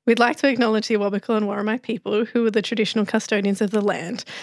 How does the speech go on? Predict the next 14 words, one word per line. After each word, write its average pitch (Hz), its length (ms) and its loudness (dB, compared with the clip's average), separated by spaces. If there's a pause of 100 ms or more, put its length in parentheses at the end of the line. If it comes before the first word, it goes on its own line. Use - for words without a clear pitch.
(160)
Um, 214 440 2
to 247 240 0
all 247 220 4
First 233 260 2
Nations 202 260 0
Australians 185 520 -2
on 185 200 0
whose 180 260 -2
traditional 214 420 0
lands 190 260 -2
you're 196 100 0
listening 190 360 0
from 190 280 0
today, - 600 -2